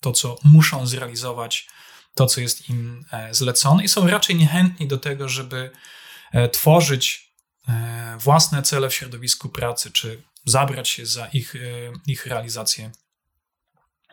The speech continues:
e, w, po ich wyznaczeniu. Czyli wracając do modelu Kula, można powiedzieć tak, że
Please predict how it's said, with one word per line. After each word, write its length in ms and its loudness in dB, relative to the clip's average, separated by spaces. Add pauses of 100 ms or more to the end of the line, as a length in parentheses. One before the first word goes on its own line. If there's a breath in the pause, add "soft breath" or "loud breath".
(300)
e, 380 2 (160)
w, 200 -12 (500)
po 140 2
ich 140 -6
wyznaczeniu. 520 -8 (720 loud breath)
Czyli 340 4 (160)
wracając 380 2
do 80 2
modelu 320 0
Kula, 360 -4
można 240 2
powiedzieć 400 -6
tak, 220 -2
że 320 -4